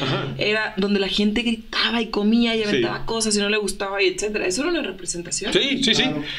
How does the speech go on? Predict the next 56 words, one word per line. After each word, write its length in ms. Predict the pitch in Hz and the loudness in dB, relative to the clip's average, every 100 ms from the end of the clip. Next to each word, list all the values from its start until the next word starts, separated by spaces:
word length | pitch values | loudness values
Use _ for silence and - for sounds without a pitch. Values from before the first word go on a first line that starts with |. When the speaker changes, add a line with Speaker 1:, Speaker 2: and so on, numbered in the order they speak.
| - | -4
Speaker 1:
Sí, 80 | 190 | 0
Speaker 2:
Esa 80 | 180 | 2
Speaker 1:
ahorita 140 | 156 214 | 2 0
Speaker 2:
era 20 | - | -2
Speaker 3:
La 80 | 156 | 0
mayoría 200 | 180 220 | 2 2
de 40 | 220 | 0
los 80 | |
artistas 380 | 220 220 220 214 | 0 2 2 4
murieron 480 | 196 190 202 190 143 | 4 2 2 -2 -2
de 160 | 139 139 | 0 0
hambre. 460 | 208 214 175 165 | 2 2 2 0
Speaker 2:
Y 60 | 208 | 2
de 120 | 220 | 0
pronto 280 | 214 214 208 | 0 -2 -2
fueron 300 | 196 202 214 | -4 -2 0
mudando 460 | 214 190 185 196 208 | 0 0 0 -2 -2
de 60 | |
espacios 760 | 196 - - - 202 311 - - - | -4 -6 -4 -2 0 -2 -4 -8 -6
Speaker 1:
Sí. 80 | - | -2
Speaker 2:
hasta 240 | 175 180 - | 0 0 0
que 280 | 175 170 - - - - - | 0 0 -6 -18 -20 -14 -6
súper 300 | 208 196 180 | -4 -2 -2
recatado, 580 | 180 180 185 180 151 | -2 -4 -2 -4 -4
¿no? 120 | 165 - | -6 -4
Speaker 3:
Claro. 220 | - - | -2 2
Speaker 1:
Sí, 120 | 226 | 4
pero 180 | 175 175 | 4 4
primero 280 | 165 170 196 | 4 4 2
empiezan 320 | 180 165 170 | 2 2 2
en 60 | 156 | 2
el, 80 | |
Speaker 2:
Y 40 | 135 | 2
Speaker 1:
en 60 | |
el, 80 | 135 | 2
Speaker 2:
entonces 240 | 143 135 - | 0 -2 -2
Speaker 1:
en 160 | 151 147 | 2 2
el, 160 | 151 147 165 165 | 0 0 0 0
empiezan 260 | 143 175 | 0 0
en 140 | 160 151 | 2 2
Londres, 260 | 160 131 | 2 0
empiezan 340 | 117 131 143 151 | 0 0 0 0
en, 200 | 139 135 | 0 0
en 80 | 123 | 0
el 180 | 120 | 2
que 240 | 131 123 - | 2 2 0
no 160 | 139 139 | -2 -2
se, 280 | 151 156 - | -2 -4 -4
no 100 | 135 | -2
se 80 | 156 | 0
aprecian 280 | 143 147 139 | 0 -2 -4
por 120 | 135 | -4
tanto, 180 | 135 - | -2 0
no 120 | 143 | 0
cualquiera 400 | 151 147 156 147 | 0 2 2 2
puede, 400 | - 143 156 | -2 0 0